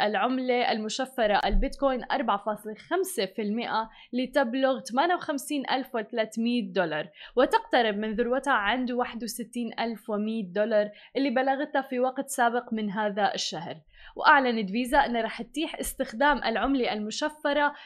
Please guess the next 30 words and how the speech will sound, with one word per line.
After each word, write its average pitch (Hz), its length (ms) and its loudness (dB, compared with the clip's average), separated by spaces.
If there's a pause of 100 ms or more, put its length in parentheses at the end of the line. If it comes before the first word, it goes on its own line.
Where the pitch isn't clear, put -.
يو 302 260 4
اس - 280 0
دي 240 160 -2
سي، 247 360 -2
وهي 262 320 2
عملة 311 500 2
مرتبطة 254 600 2
بالدولار، 214 760 2 (240)
وذلك 285 420 6
لتسوية 247 500 -2 (100)
المعاملات 254 720 2
على 220 220 2
شبكة 247 560 -2
الدفع 214 380 2
الخاصة 254 440 -2
بها 233 340 0
مع 262 400 2
كريبتو 254 640 -2 (260)
في 254 140 0
وقت 254 400 2
لاحق 240 460 0
من 214 160 -2
هذا 202 460 2
العام. 151 400 0 (260)
وقادت 277 600 6
البيتكوين 254 720 0
ارتفاع 240 580 2
العملات 233 500 2
المشفرة 240 680 -4
عقب 262 600 2